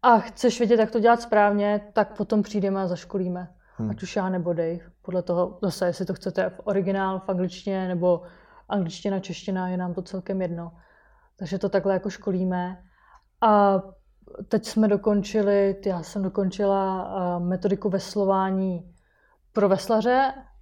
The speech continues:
Speaker 1: na vodě, ale je tam i sekce na trenažéru a k tomu bychom se teď chtěli víc věnovat a natočit tam víc videí, protože cílem je, že spolupracujeme s Labe Arénou a s Ústeckým krajem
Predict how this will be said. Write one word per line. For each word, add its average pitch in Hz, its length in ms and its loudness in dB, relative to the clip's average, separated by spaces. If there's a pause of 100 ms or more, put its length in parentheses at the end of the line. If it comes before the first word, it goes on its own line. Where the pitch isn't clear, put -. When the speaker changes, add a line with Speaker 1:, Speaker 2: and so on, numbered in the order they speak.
(200)
Speaker 1:
na 190 160 0
vodě, 202 460 4 (100)
ale 202 180 2
je 202 60 4
tam 208 200 -2
i 202 60 -4
sekce 185 600 -4 (420)
na 196 120 0
trenažéru 208 920 2 (340)
a 220 80 -10
k - 120 -20 (260)
tomu 214 200 4
bychom 202 240 -2
se 214 120 -6
teď 202 180 -2
chtěli 214 280 2
víc 202 200 -4
věnovat 196 640 2 (100)
a 185 240 0
natočit 185 480 -2
tam 196 360 0 (180)
víc 202 240 0
videí, 190 540 2 (460)
protože 196 380 0
cílem 208 420 0
je, 196 160 2
že 190 300 2
spolupracujeme 190 1400 -2
s - 320 -16
Labe 190 280 0
Arénou 202 520 0
a 208 60 -4
s - 180 -14
Ústeckým 208 540 -4
krajem 190 500 0